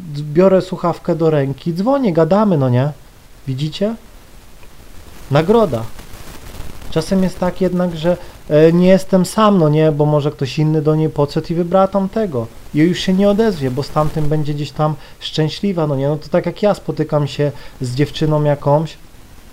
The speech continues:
dłużej, no to ona odrzuca też wszystkich kolesi. Nie? Więc, y, mówię, zaakceptuj to, że wszystkiego nie jesteś w stanie wygrać.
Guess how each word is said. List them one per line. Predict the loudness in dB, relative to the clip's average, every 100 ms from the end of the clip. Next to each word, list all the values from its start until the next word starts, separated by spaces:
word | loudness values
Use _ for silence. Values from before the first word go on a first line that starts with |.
| -20 -20 -16 -8
dłużej, | -4 -2 2 2 2 -2 -6
no | -4
to | 2
ona | 2 4
odrzuca | 0 -2 0 2
też | 2 0
wszystkich | -4 -4 -4 -2
kolesi. | 2 2 2 -2 -8 -12 -14 -20 -20 -12 -4 -2
Nie? | -2 -4 -8 -18 -20 -20 -20 -20 -20 -20 -12
Więc, | -6 -6 -4 0
y, | 2 2 2
mówię, | 0 2 0 0 -4 -18 -18 -10
zaakceptuj | -2 2 2 2 -2 -2 -4 0 0 -2 -6 -2 0 -2 -6 -14 -20 -20 -20 -20 -20 _ -18
to, | 0 4 6 4 -4 -16 -6
że | 0 0
wszystkiego | 0 -2 -6 -6 -8 -2 0 0 0
nie | 0
jesteś | -2 -2 -6 -6
w |
stanie | -4 -2 -2
wygrać. | 0 0 0 -6 -12